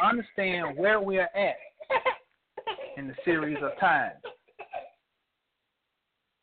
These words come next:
And we can come to this level of understanding by closely evaluating the countless creation stories across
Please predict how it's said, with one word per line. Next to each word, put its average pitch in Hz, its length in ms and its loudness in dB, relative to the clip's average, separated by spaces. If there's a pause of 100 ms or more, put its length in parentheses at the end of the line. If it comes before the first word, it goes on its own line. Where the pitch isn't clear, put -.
(1900)
And 127 140 2
we 196 120 2
can 160 160 -2
come 220 340 4
to 202 80 0
this 160 240 -4
level 156 400 0
of 127 120 -4 (100)
understanding 143 760 -2 (420)
by 117 160 6 (100)
closely 180 500 2
evaluating 139 920 2
the 110 100 -8 (180)
countless 165 520 2
creation 143 560 -4 (100)
stories 113 440 -8
across 110 380 -2